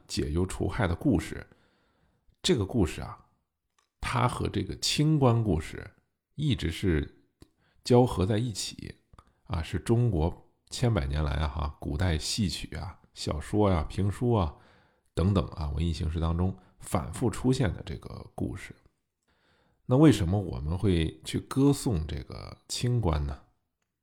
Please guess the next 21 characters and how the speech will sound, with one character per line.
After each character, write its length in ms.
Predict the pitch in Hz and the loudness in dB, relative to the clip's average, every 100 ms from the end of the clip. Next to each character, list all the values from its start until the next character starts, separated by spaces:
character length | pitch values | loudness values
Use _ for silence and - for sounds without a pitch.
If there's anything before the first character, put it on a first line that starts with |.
| _ _ _ _ _ | _ _ _ _ _
这 120 | 147 | 6
就 100 | 110 | 6
是 320 | 87 80 76 - _ _ _ - | 6 2 2 -2 _ _ _ -12
今 160 | - 120 | -2 2
天 180 | 113 101 | 4 4
呢， 80 | 82 | 4
我 140 | 85 | 2
想 300 | 90 76 80 - | 2 0 -2 -6
给 100 | - | -10
大 160 | - 78 | -6 -4
家 140 | 80 | -4
一 40 | 78 | -6
起 140 | - | -8
探 240 | 85 - | -8 -8
讨 140 | 82 - | -8 -8
的 80 | 87 | -10
一 60 | |
个 100 | 85 | -10
题 200 | 85 - | -12 -10
目 120 | 87 90 | -6 -6
哈。 280 | 95 90 | -6 -12